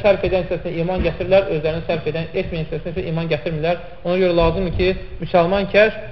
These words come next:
bütün şəri dəlillərə, Quran və sünnət, sa-, səhih sünnət olaraq hamısına iman gətirsin və hamısını qəbul etsin.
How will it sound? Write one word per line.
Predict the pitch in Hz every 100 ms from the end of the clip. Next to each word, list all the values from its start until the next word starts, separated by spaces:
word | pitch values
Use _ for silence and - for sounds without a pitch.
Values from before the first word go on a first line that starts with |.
| - -
bütün | 170 - 226 196 - - - - - -
şəri | 180 175 190
dəlillərə, | 180 170 165 156 160 151
Quran | - 175 190
və | 175
sünnət, | - 175 190 -
sa-, | 175 170 -
səhih | 180 165 202
sünnət | - 180 -
olaraq | 170 175 196 208 - -
hamısına | 196 190 - 156 160 170
iman | 160 175
gətirsin | 160 - - 151 165 - -
və | -
hamısını | 151 160 - 143 160 156 - -
qəbul | 160 160 151
etsin. | 131 -